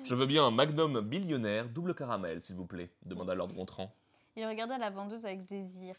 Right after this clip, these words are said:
Speaker 2: Elle était vraiment magnifique. Annabella le remarqua immédiatement. « Moi, je ne prends rien, merci », dit-elle d'un ton sec.
Speaker 1: Ça fera quatre euros cinquante, tabarnacle.
Speaker 2: Lord Gontran tendit sa carte bleue en mode sans contact, mais le paiement fut refusé.
Speaker 1: Qu'est-ce que c'est que cette histoire ?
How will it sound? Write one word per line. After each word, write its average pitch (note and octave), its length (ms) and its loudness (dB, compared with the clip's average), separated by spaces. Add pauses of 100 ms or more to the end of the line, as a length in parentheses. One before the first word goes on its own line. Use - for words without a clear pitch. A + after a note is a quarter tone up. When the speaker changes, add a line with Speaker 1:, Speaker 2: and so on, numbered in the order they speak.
Speaker 2:
Elle G3 140 -8
était G3 240 -8
vraiment G3 560 -8
magnifique. F3 720 -14 (400)
Annabella C4+ 360 -2
le C#4 120 0
remarqua A#3 520 -4 (160)
immédiatement. « A#3+ 560 -2 (640)
Moi, C#4+ 140 -4
je D4+ 100 -4
ne D4+ 60 -2
prends D4+ 200 -2
rien, D4 220 -2
merci », B3 400 -8 (100)
dit-elle G#3 320 -8
d'un G3 120 -10
ton G#3 140 -14
sec. - 380 -12 (520)
Speaker 1:
Ça A#2+ 140 0
fera B2 180 0
quatre F#3 220 0
euros E3 200 2
cinquante, A2 460 -4
tabarnacle. G#2 560 -4 (420)
Speaker 2:
Lord A3+ 180 -4
Gontran A3 340 -6
tendit G#3 200 -8
sa G3+ 140 -10
carte F#3 240 -12
bleue A3+ 180 -6
en A3+ 60 -4
mode G#3+ 200 -8
sans C#4 200 -8
contact, A#3 500 -8
mais G3 160 -10
le F3+ 80 -8
paiement F#3 320 -8
fut - 180 -14
refusé. E3 540 -10 (800)
Speaker 1:
Qu'est-ce G#2+ 140 -2
que A#2+ 60 -2
c'est A#2 120 0
que - 60 -4
cette G#2 140 -2
histoire ? A2 580 8